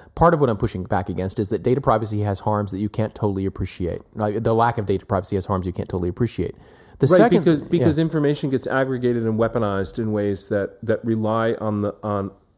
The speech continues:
Speaker 2: a lot of people's information being available.
Speaker 1: Right.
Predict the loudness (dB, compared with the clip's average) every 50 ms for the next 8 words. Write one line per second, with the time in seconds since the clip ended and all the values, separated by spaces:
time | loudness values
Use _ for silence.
0 | _ _ _ _ _ _ _ -2 0 2 2 2 2 4 4 2 2 0 -2 -4
1 | -4 -2 -2 -2 -2 -2 -4 -4 -4 -4 -2 -2 -4 -4 -4 -6 -4 -4 -4 -2
2 | -2 -2 -2 -2 0 0 2 2 2 0 -2 -4 -6 -8 -10 -6 0 2 2 4
3 | 2 2